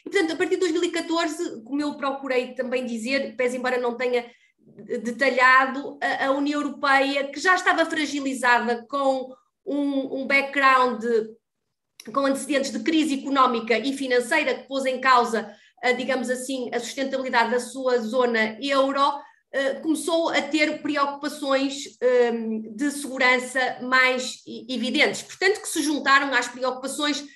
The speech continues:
eh, económicas, financeiras, de integridade da zo-, da zona euro, de estabilidade da, da, da, da Grécia, enfim, da, da, do sul da Europa, em particular da Grécia e, e de, e de, de Portugal e de Chipre, que passaram por momentos muito complicados, como se lembrarão,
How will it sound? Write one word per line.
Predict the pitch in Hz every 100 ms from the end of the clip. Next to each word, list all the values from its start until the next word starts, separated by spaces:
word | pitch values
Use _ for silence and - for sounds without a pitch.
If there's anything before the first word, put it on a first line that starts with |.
| _ _ -
eh, | 254 254 269
económicas, | - 269 294 277 269 - 240 226
financeiras, | - 262 247 247 285 277 269 240 220
de |
integridade | 247 220 233 240 233
da | 226
zo-, | 226 233 233
da | 196 233
zona | 247 247
euro, | 269 285 294 262 226
de | 226
estabilidade | 247 226 240 233 226 226
da, | 240 226
da, | 220 240 220 202
da, | 233
da | 226 247
Grécia, | 254 277 269 269 233 220
enfim, | 254 233
da, | 214
da, | 214 220 220
do | 233
sul | 226 262
da | 233
Europa, | 240 285 285
em | 240
particular | 220 220 220 226 226 - - -
da | 233
Grécia | 233 262 269 269 233 220
e, | 226 226
e | 233
de, | 220 233 226
e | 220
de, | 220 226
de | 214 -
Portugal | - 220 262 262 254 233
e | 240
de | 214
Chipre, | - 277 269 269 -
que | 226
passaram | 254 247 247 254
por | 240
momentos | 240 240 240 -
muito | 254 -
complicados, | 247 226 240 247 240 -
como | 240 220
se | 226
lembrarão, | 240 226 240 240